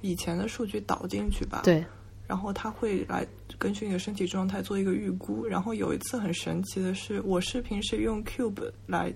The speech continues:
Speaker 1: 记录的，
Speaker 2: 嗯。
Speaker 1: 然后 Cube 显示我大概还有三四天的时候，
Speaker 2: 嗯。
Speaker 1: 佳明那天提醒我说，大概说是明天，然后我第二天就，对，然后还是佳明的准一点，但之后就再也没有准过。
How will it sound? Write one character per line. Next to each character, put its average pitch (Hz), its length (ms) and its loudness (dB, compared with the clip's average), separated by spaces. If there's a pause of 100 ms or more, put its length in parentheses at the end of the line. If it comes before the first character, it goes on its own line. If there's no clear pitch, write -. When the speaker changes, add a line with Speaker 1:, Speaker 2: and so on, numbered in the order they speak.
Speaker 1:
记 190 160 0
录 190 220 0
的， - 180 -6 (300)
Speaker 2:
嗯。 180 180 10
Speaker 1:
然 170 80 6
后 233 120 2
Cube - 260 2
显 185 260 2
示 208 200 0
我 190 120 2
大 190 180 0
概 196 220 2
还 190 240 -2
有 190 420 0 (120)
三 202 300 -2
四 208 180 -4
天 202 340 -2
的 202 120 0
时 180 180 10
候， 180 220 2
Speaker 2:
嗯。 185 60 -4 (440)
Speaker 1:
佳 - 180 2
明 202 180 2
那 196 140 2
天 202 240 0
提 185 160 4
醒 190 240 2
我 180 100 2
说， 185 460 0 (500)
大 214 140 0
概 196 180 2
说 - 160 2
是 202 140 0
明 170 300 4
天， 226 260 0 (340)
然 175 120 4
后 185 120 2
我 175 80 4
第 180 120 2
二 175 120 2
天 170 240 0
就， 170 380 0 (420)
对， 190 320 2
然 196 140 4
后 208 100 2
还 208 140 0
是 196 100 -2
佳 226 160 0
明 208 140 2
的 208 80 2
准 165 340 2
一 196 120 4
点， 202 420 0 (400)
但 247 180 4
之 240 160 0
后 262 160 4
就 202 140 2
再 202 160 2
也 175 80 4
没 170 100 2
有 175 120 6
准 160 240 0
过。 - 280 2